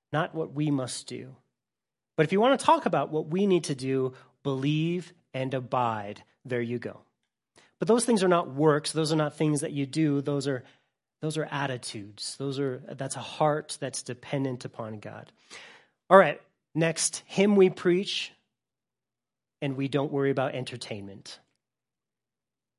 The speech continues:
Him we preach, not entertainment. Some sermons try way too hard to entertain. <laughs>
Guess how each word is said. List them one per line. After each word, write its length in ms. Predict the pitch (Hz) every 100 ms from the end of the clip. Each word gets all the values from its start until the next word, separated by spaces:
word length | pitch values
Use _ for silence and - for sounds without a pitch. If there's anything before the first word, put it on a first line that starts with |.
| _ _ _ _ _ _ _ _ _
Him 220 | 170 185 185
we 120 | 170
preach, 480 | - 131 - - - _ -
not 240 | 131 131
entertainment. 640 | 131 131 - 113 110 110 - - -
Some 500 | - 190 196 196 196
sermons 760 | - - 175 170 160 156 156 - - _ _ _ _ _ _ _ _ _ _ -
try 300 | - 180 156
way 240 | 139 160
too 200 | 160 170
hard 280 | 147 147 127
to 100 | 127
entertain. 540 | 127 127 - 107 98 - _ _ - -
<laughs> 80 | 170